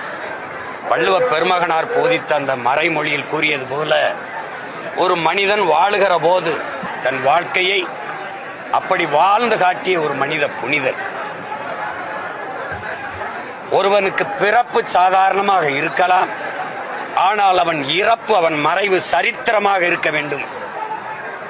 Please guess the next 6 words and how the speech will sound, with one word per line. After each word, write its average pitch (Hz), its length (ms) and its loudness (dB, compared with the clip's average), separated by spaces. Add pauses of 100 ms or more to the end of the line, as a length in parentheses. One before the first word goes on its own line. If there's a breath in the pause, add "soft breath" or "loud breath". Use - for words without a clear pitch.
(500)
என்ற 139 280 0
புரட்சி 156 500 0
மொழி 147 380 0
பொன்மொழிக்கு 143 580 0
ஏற்ப, 151 320 0
எங்களுடைய 139 760 0